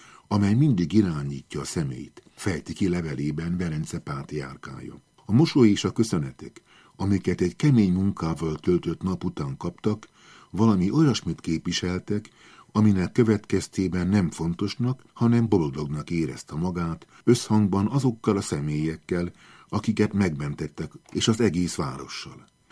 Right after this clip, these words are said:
Most a Velencében segítséget nyújtó csodálatos fiatalok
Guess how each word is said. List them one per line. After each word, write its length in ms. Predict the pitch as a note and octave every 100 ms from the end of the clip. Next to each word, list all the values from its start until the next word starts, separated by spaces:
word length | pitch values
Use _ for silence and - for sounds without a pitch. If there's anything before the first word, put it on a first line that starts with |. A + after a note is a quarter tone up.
| - -
Most 220 | G#2+ G#2
a 60 |
Velencében 640 | G#2 D3 A2+ E2+ F#2 E2 E2
segítséget 760 | - G2+ D#2+ - E2+ D#2+ D#2+
nyújtó 320 | F2+ E2+ E2
csodálatos 640 | D#2 C3 F#2 D2 D2 - -
fiatalok 600 | A2 G#2 F2+ F#2+ F#2+